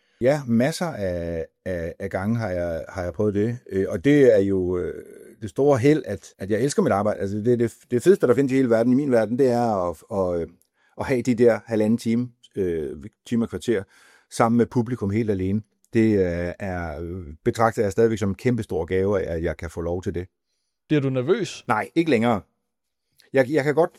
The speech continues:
Speaker 1: det er bare, det ved alle, som laver shows, som jeg gør,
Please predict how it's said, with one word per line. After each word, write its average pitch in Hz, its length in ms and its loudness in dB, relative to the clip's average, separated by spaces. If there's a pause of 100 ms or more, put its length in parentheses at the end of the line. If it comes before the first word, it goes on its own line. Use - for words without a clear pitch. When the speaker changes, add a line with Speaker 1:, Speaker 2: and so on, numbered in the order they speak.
(380)
Speaker 1:
det 160 160 6
er 170 100 6
bare, 139 360 4 (460)
det 143 100 2
ved 175 200 8 (240)
alle, 156 340 2 (180)
som 117 200 -2
laver 104 220 2
shows, 120 440 0
som 107 200 -2
jeg 110 160 2
gør, 98 240 0